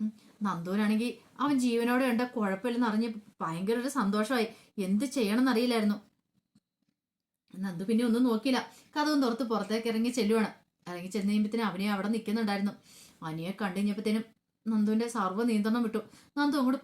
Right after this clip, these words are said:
പാഞ്ഞു എന്നിട്ട്, ഉം, അവനെ അടിക്കി ഒടുക്കുകയോ ചെയ്തിട്ട് അവനെ കെട്ടിപ്പിടിച്ചിട്ട് ചോദിച്ചു, "എന്താടാ നീ ചെയ്തേ? നീ എന്ത് പരിപാടിയാ കാണിച്ചേ? മനുഷ്യനെ തീ തീറ്റിച്ചല്ലോടാ" എന്നൊക്കെ പറഞ്ഞുകൊണ്ട് അങ്ങോട്ട് കെട്ടിപ്പിടിക്കുകയാണ്. ഒരു നിമിഷത്തെ ആ ഇതിൽ അങ്ങ് ചെയ്തു പോയതാ,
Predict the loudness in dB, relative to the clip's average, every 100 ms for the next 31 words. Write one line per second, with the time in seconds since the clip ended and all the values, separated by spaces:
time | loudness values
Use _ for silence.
0 | -2 0 2 4 4 2 0 -6 -12 _
1 | _ _ _ _ -8 -6 -6 _ -10 -4
2 | -2 0 -2 -2 -2 0 0 0 0 0
3 | -2 -2 -4 -4 -4 -2 0 0 0 -2
4 | -6 -8 -2 0 2 2 0 2 2 2
5 | 0 -4 -20 -20 -10 -2 -2 0 0 2
6 | 2 2 2 0 0 0 -4 -6 -6 -4
7 | -2 -2 0 0 0 0 -2 0 0 0
8 | -2 -8 -6 -6 -2 0 0 -2 -6 _
9 | -20 -20 -18 -6 -2 -2 -2 -2 -2 -2
10 | 0 0 -2 -6 -4 0 0 0 -2 -2
11 | 0 0 0 0 0 0 0 0 -2